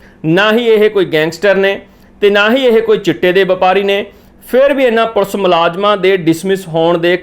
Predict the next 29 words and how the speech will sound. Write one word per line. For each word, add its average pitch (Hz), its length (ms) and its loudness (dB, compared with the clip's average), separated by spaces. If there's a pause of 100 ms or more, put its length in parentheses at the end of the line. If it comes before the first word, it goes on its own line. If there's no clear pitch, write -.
ਕਾਰਨ 165 360 0
ਕਰਕੇ 165 440 -2
ਇਹਨਾਂ 160 340 -2
ਦੇ 151 160 0
ਬੱਚਿਆਂ 139 360 -4
ਦੀ 147 160 -4
ਪੜ੍ਹਾਈ 139 380 -2
ਰੁਕ 147 200 -6
ਗਈ 170 200 0
ਹੈ, 180 260 -2 (280)
ਇਹਨਾਂ 220 200 0
ਦੇ 214 80 2
ਪਰਿਵਾਰਾਂ 165 520 0
ਦਾ 165 160 0
ਗੁਜ਼ਾਰਾ 139 540 0
ਮੁਸ਼ਕਿਲ 190 400 -2
ਨਾਲ 196 160 2
ਹੋਣ 202 240 0
ਲੱਗ 196 300 0
ਪਿਆ। 208 280 2 (640)
ਤੇ 196 120 4
ਪੰਜਾਬ 202 540 0
ਪੁਲਿਸ 226 220 -2
ਵੈਲਫੇਅਰ 190 380 0
ਐਸੋਸੀਏਸ਼ਨ 190 960 0 (260)
ਦਾ 180 100 2
ਇੱਕ - 140 -2
ਬਹੁਤ 226 440 0
ਵੱਡਾ 196 280 0